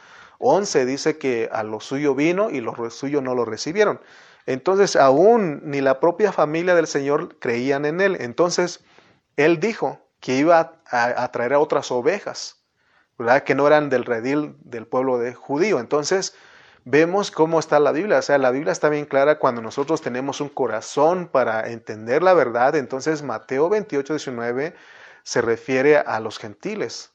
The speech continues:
¿verdad? Pero, eh, en Ma-, eh, Hechos dos treinta y ocho se le refiere, ese bautismo corresponde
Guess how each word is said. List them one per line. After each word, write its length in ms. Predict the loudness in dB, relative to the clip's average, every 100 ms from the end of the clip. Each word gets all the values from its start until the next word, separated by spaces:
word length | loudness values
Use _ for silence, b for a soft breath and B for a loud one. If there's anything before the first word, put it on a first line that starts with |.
| -14
¿verdad? 340 | -4 -2 0
Pero, 320 | 0 0 -4 B B B B
eh, 600 | -6 -4 -4 -6 -6 -8
en 100 | -8
Ma-, 180 | -10 -8
eh, 360 | -6 -4 -2 -2
Hechos 260 | 2 2
dos 160 | 2 0
treinta 260 | -2 0
y 80 | 2
ocho 260 | 0 -2 -4
se 120 | -4
le 220 | -4 -6
refiere, 840 | -8 -10 -10 -4 0 4 4 2 -2
ese 180 | -2 0
bautismo 540 | 0 -2 -8 -6 -6
corresponde 760 | -4 -6 -8 -8 -6 -4 -6